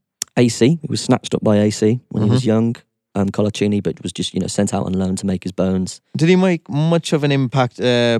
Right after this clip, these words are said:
Speaker 2: playing for the national team, you know?
Speaker 1: He kind
Speaker 2: Yeah.
Speaker 1: of did towards the latter end of his career. So if you, you're talking, like, twenty ten onwards. I remember the twenty ten World Cup. They had, um, Argentina had both Colaccini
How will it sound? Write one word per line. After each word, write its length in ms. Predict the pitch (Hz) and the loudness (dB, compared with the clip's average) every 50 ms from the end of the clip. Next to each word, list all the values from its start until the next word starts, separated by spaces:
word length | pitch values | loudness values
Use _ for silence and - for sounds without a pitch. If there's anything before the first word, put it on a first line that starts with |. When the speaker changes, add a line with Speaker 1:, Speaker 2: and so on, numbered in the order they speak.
| - | -2
Speaker 2:
playing 400 | - - 135 123 120 120 120 117 | -2 -2 0 0 2 2 0 0
for 180 | 107 - - 120 | -2 -2 -4 -4
the 80 | 117 | -2
national 440 | 120 127 131 139 - - - 127 110 | 0 0 0 -2 -2 -4 -4 -4 -4
team, 340 | 98 - 113 107 101 107 104 | -4 -4 -4 -4 -2 -4 -4
you 80 | 104 104 | -4 -4
know? 200 | 107 113 117 113 - _ _ _ | -6 -6 -8 -10 -12 _ _ _
Speaker 1:
He 120 | - 127 | -8 -8
kind 280 | 127 - 131 147 175 190 | -6 0 2 4 4 4
Speaker 2:
Yeah. 60 | 185 | 4
Speaker 1:
of 60 | 127 | 2
did 180 | - 160 156 - | 2 0 0 2
towards 320 | - 151 139 143 135 123 | 2 2 4 4 2 2
the 100 | - - | 2 2
latter 500 | 123 117 123 135 139 127 117 - - 120 - | 2 4 4 2 2 0 0 0 -2 -2 0
end 260 | - 117 113 120 117 | 2 2 2 2 2
of 80 | 107 101 | 2 0
his 140 | 107 98 - | -2 -2 -2
career. 280 | - - 117 117 - | -2 0 2 2 2
So 140 | - - - | 0 0 -2
if 100 | 104 - - | -2 -2 -2
you, 140 | _ 110 104 - - _ | _ -2 -2 -2 -2 _
you're 100 | 101 110 | -2 0
talking, 400 | - - 127 113 104 - - 101 | 2 4 2 2 2 2 0 0
like, 380 | 101 98 95 87 - - - _ _ _ _ _ _ _ _ _ | 0 0 -2 -2 -4 -10 -20 _ _ _ _ _ _ _ _ _
twenty 280 | - - 120 113 110 107 | -4 0 2 4 4 2
ten 200 | - - 107 101 | 2 2 2 4
onwards. 600 | 104 107 110 117 120 117 117 - - - - - - | 4 4 4 4 2 2 0 -2 -10 -10 -12 -8 -2
I 60 | 107 | 0
remember 240 | 107 104 104 98 107 | 2 2 4 2 0
the 60 | 98 | -2
twenty 240 | - - - 113 107 | -2 0 0 0 0
ten 200 | - - 110 104 | 2 0 0 2
World 200 | 101 101 95 - | 2 2 0 0
Cup. 300 | - - 101 92 - - - - _ _ _ _ _ _ _ _ _ | 0 0 -2 -2 -2 -10 -18 -20 _ _ _ _ _ _ _ _ _
They 120 | - 110 101 | 0 0 0
had, 520 | 90 101 107 101 98 98 95 92 - - - - _ _ _ _ | 0 0 -2 0 0 0 -2 -4 -8 -12 -14 -16 _ _ _ _
um, 180 | 104 98 95 - | -4 -4 -2 -2
Argentina 420 | - 101 101 - - - 101 98 95 | -2 -2 -4 -4 -4 -4 -4 -4 -2
had 260 | 92 98 98 95 92 _ | -4 -6 -8 -8 -6 _
both 400 | - 113 123 131 110 - - - | 2 4 4 4 2 0 -6 -12
Colaccini 680 | - - 113 107 107 - - - 113 107 101 92 95 98 | -4 -2 0 0 0 0 0 0 2 2 2 0 -2 -4